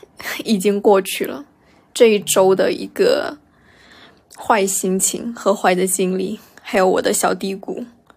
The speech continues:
都已经过去了。所以我就非常有冲动，想要把我这一周的一个，一个职场低谷自救指南 <laughs> 给录下来。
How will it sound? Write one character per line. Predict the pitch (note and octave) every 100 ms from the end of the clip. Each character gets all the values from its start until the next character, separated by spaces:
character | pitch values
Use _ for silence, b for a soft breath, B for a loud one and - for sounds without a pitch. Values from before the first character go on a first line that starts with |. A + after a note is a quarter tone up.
| b b b
都 | G#3 F#3
已 |
经 | F#3 F3+
过 | F#3+
去 | - -
了。 | - B3+ - _ _ b b _ b b b
所 | - G#3+
以 | G3+
我 | F#3
就 | F#3 F#3+
非 | F#3 - G3+
常 | G3 A3 F#3 - - - _ -
有 | G#3 F#3
冲 | - - G3+ G3+
动， | G#3+ G3+ G3+ A#3 _ _ _ _ -
想 | - F#3
要 | G3+
把 | -
我 | - -
这 | F#3
一 | F#3+ F#3+
周 | F#3+ F#3+
的 | F#3+ F#2+
一 | F2
个， | - F2 - - _ B B B B B B _ -
一 | A3
个 | G#3+ G#3
职 | - F#3 G3+
场 | - - - - - _ b b b b
低 | - G3+
谷 | G3 - - - _ -
自 | - G#3+ F3+
救 | - F#3 F#3+
指 | - F#3 -
南 | - - A3+ A#3+ B B B
<laughs> | _ _ _ _ _
给 | G#3 G#3
录 | G3+ G3
下 | G#3+ - -
来。 | - C4